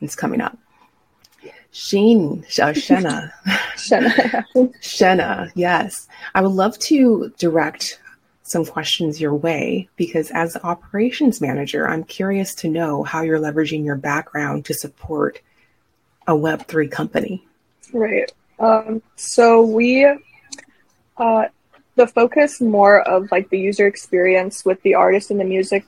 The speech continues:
Speaker 2: um, that's gonna be changing. And for my background, that's, uh, would, would be implemented in the ways of how the fan and the artist can connect in a more intimate way.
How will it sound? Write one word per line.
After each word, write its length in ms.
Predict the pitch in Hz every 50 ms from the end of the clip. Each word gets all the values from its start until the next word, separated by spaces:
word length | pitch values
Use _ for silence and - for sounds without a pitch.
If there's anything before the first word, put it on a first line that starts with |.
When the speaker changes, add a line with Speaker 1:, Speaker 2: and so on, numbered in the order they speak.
| _ -
Speaker 2:
um, 360 | - 202 196 190 185 185 180 185
that's 180 | 196 208 -
gonna 120 | - 233 226
be 100 | 226 220
changing. 540 | - 247 233 233 233 233 247 247 240 233 -
And 340 | - 196 202 202 202 196 - _ _ _ _ _ _
for 180 | _ - 226 214
my 220 | 208 202 196 208
background, 500 | 214 214 214 220 - 220 220 220 220 208
that's, 320 | 196 196 202 - - - _ _ - -
uh, 240 | 208 202 196 196 196
would, 180 | 208 208 202 202 _ _ -
would 120 | 226 208
be 120 | 233 226
implemented 500 | - 208 208 208 240 220 214 220 - 202
in 60 | 202 190
the 80 | 190
ways 260 | 190 190 185 196 196
of 140 | 202 196 190
how 480 | 214 202 - 185 175 175 - - - - _ - _ _ _ -
the 100 | 240 220
fan 320 | - - 220 214 214 220
and 80 | 214 220
the 80 | 208
artist 300 | - - 185 196 202 -
can 120 | - 214 196
connect 460 | - - 208 185 180 180 202 - 220
in 80 | 202 190
a 20 |
more 180 | 190 190 190 175
intimate 460 | - - 190 - - 208 202 - -
way. 440 | 185 185 180 185 190 190 214 220